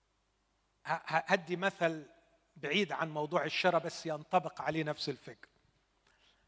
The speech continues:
ليا يعني ابن وابنة أعزاء، أبناء روحيين، تزوجوا حديثا، سعداء ببعض ع-، لل-، يعني على الآخر،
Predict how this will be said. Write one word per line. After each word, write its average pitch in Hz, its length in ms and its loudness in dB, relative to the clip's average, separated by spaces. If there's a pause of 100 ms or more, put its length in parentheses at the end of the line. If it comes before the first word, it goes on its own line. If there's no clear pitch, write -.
(580)
ليا 156 640 6 (1000)
يعني 147 400 2 (100)
ابن 165 260 4
وابنة 151 680 2
أعزاء، 151 800 4 (460)
أبناء 156 300 0
روحيين، 139 600 -6
تزوجوا 175 500 2
حديثا، 147 480 -4 (880)
سعداء 170 500 6
ببعض 160 360 0
ع-، 135 120 -4 (180)
لل-، 196 240 2 (220)
يعني 151 260 -8
على 190 160 6
الآخر، - 480 2